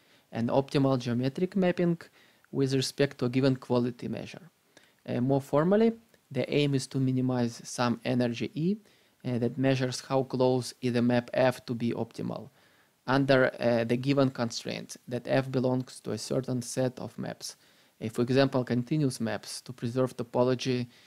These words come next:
between source and target objects, or mapping onto specific domains. It could be a map from a surface to the plane or to another surface.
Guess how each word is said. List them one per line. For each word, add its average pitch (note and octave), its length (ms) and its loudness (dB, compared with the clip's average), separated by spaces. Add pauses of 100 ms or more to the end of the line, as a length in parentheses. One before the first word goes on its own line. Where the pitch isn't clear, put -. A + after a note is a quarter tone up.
(240)
between B2+ 340 -2
source C3 360 -2
and A#2+ 200 -2
target A#2 360 0
objects, - 560 -12
or C3+ 200 2
mapping C3+ 380 2
onto C3 240 -6
specific B2 600 -8
domains. - 520 -12
It - 200 -14
could B2+ 200 -2
be B2 300 2 (460)
a A#2 80 0
map C3+ 340 6
from B2 240 0
a A#2 80 2
surface C3 600 -2
to B2 100 -6
the C#3+ 120 -8
plane D3+ 540 0 (340)
or A#2+ 300 0
to A#2+ 160 -6
another B2 400 2
surface. D3 720 -4